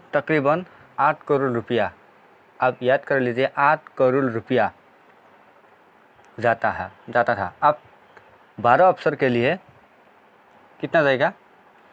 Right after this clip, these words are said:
आठ करोड़ नहीं जाएगा क्योंकि जब मान लीजिए मैंने परमे-, परमानेंट नौकरी कर ली तो उसके बाद मुझे मेरा पार-,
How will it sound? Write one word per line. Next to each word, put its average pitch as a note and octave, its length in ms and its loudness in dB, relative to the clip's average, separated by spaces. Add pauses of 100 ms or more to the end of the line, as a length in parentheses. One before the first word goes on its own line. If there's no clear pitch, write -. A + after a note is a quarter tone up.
(420)
आठ C#3+ 120 0
करोड़ E3+ 200 2
नहीं D#3+ 180 0
जाएगा G#2+ 320 -2 (520)
क्योंकि D#3+ 280 0 (600)
जब D3 200 4
मान C3 200 0
लीजिए D#3 260 0
मैंने C3+ 360 -2
परमे-, C#3 420 0 (160)
परमानेंट C#3 340 0
नौकरी B2 280 -2
कर - 160 -2
ली A#2 240 -6 (480)
तो D3 180 -4
उसके F3+ 260 0
बाद A2 200 2 (960)
मुझे B2+ 280 -2 (100)
मेरा A#2+ 180 -2
पार-, A#2 480 -2